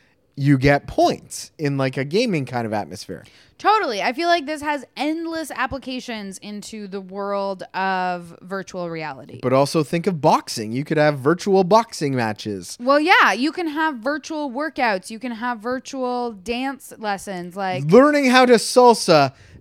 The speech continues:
Speaker 1: in your own room with these things on would
Speaker 2: And then,
Speaker 1: be
Speaker 2: but
Speaker 1: awesome.
Speaker 2: if you have, like, the full V R, you'll feel like you're in, like, this, this other cool thing.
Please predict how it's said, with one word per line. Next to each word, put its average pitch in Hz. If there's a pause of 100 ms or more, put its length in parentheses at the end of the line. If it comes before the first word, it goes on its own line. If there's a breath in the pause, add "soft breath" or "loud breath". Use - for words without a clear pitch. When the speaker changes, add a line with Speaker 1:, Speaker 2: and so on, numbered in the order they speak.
(120)
Speaker 1:
in 240
your 226
own 226
room 165 (220 soft breath)
with 160
these 175
things 175
on 156
would 156
Speaker 2:
And 160
then, 185
Speaker 1:
be 226
Speaker 2:
but 320
Speaker 1:
awesome. 381
Speaker 2:
if 339
you 349
have, 339
like, 311
the 285 (120)
full 311
V 262
R, 294
you'll 247
feel 302
like 208
you're 208
in, 202
like, 202
this, 196 (380 soft breath)
this 220
other 247
cool 226
thing. 175